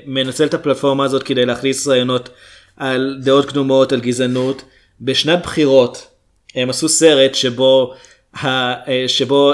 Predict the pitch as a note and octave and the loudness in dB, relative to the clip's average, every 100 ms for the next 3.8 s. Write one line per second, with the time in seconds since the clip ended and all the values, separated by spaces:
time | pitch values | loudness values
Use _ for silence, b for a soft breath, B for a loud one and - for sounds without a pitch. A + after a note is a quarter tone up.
0 | C#3+ C#3 C#3+ - - C#3+ C#3+ C3 C3 C3+ | 0 0 0 0 -4 -6 0 2 2 0
1 | C3+ C3 C#3 C#3 C#3 C#3 C#3 B2 B2 A#2+ | 0 -4 2 4 6 4 2 -2 -2 -2
2 | B2 C3+ - - - C3 D3 D#3 D#3+ C#3+ | -4 -8 -16 -20 -12 -4 2 4 2 0
3 | C#3 D3 D#3+ - C#3+ A#2+ B2+ A#2 | 0 0 -2 -2 -2 0 -2 -2